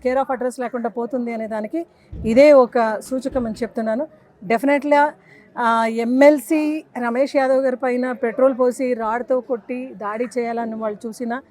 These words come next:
ఏదేమైతే ఏమి, ప్రజల్ని థ్రెటన్ చేసినా, ఫోన్ కాల్స్ వచ్చినా, కేసులు పెట్టినా కూడా జెడ్పీటీసీ ఎలక్షన్స్‌లో అయితే,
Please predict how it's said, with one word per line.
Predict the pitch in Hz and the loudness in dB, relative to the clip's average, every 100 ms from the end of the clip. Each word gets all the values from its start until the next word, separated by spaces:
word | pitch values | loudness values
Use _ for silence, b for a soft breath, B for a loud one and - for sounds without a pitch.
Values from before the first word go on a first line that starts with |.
| b b _ | b b _
ఏదేమైతే | 247 311 302 302 294 285 269 | 4 6 6 4 2 0 -2
ఏమి, | 247 247 | -2 -4
ప్రజల్ని | 240 233 226 254 254 | -4 -4 -2 0 -2
థ్రెటన్ | 247 233 233 262 247 | -2 -2 0 -2 -2
చేసినా, | 226 226 226 233 | -4 -4 -6 -6
ఫోన్ | 226 240 247 | -6 -8 -4
కాల్స్ | 240 233 | -4 -4
వచ్చినా, | 240 180 220 220 226 b b b _ - | -6 -6 -6 -6 -8 b b b _ 6
కేసులు | 254 285 294 | 8 8 4
పెట్టినా | 254 262 240 214 | 2 2 -2 -4
కూడా | 226 262 | 0 -2
జెడ్పీటీసీ | 220 202 269 277 277 | -2 -4 -4 -4 -2
ఎలక్షన్స్‌లో | 247 233 - 240 220 - 233 | -2 -4 -6 -8 -8 -4 -2
అయితే, | 220 262 | 2 4